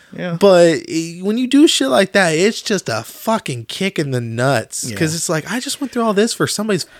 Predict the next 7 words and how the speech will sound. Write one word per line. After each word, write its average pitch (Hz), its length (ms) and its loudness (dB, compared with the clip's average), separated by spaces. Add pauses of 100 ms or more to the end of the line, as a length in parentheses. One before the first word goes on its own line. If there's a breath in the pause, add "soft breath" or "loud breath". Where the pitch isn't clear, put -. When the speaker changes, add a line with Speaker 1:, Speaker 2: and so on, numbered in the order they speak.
(120)
Speaker 2:
fucking 233 260 -2
imagination. 196 680 2
Speaker 1:
I 202 40 4
think, - 640 -6 (140)
you 139 160 -6
know, 135 380 -4 (140)
uh, 120 380 -6